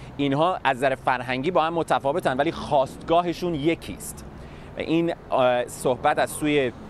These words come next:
رئیس جمهوری جمهوری خواهی مثل آقای بوش طبیعتاً مورد توجه قرار گرفته و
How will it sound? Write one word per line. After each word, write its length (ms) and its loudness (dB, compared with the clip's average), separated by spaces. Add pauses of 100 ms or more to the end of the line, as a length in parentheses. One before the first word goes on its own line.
(360)
رئیس 240 2
جمهوری 320 2
جمهوری 420 0
خواهی 240 2
مثل 180 -2
آقای 220 4
بوش 420 -2
طبیعتاً 460 0
مورد 280 0
توجه 400 0
قرار 300 2
گرفته 360 -2
و 200 4